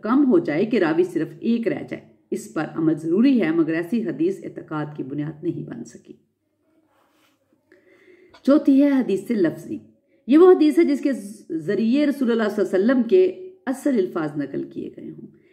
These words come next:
ऐसी हदीस को सब दुरुस्त तस्लीम करते हैं मगर जब रावी ने हुजूर अकरम सल्लल्लाहु अलैहि वसल्लम के अल्फाज के मानी और मफहूम अपने अल्फाज में बयान किए हों तो इसमें इख्तिलाफ राय मौजूद होता है। पांचवी है हदीस से मुरसल।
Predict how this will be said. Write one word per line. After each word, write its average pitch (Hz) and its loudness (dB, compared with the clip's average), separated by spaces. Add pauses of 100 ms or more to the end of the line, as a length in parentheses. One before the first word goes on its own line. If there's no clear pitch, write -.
(140)
ऐसी 214 2
हदीस 170 2
को 175 -8
सब - -4 (240)
दुरुस्त 156 -12
तस्लीम 151 -6
करते 220 2
हैं 208 4
मगर 190 -2 (320)
जब 175 0
रावी 185 2
ने 202 0
हुजूर 175 2
अकरम 170 -2
सल्लल्लाहु 156 -12
अलैहि 165 -2
वसल्लम - -4
के 156 -6
अल्फाज 175 -4
के 170 0
मानी 190 2
और 165 0
मफहूम 160 -2
अपने 160 -4
अल्फाज 226 -2
में 170 2
बयान 143 -2 (100)
किए 156 0
हों 175 -4
तो 165 -2
इसमें 160 -4 (440)
इख्तिलाफ 147 -10
राय 190 -2 (300)
मौजूद 160 0
होता - -20
है। - -20 (1000)
पांचवी 240 2
है 285 2
हदीस 170 -2
से 170 0
मुरसल। 131 -10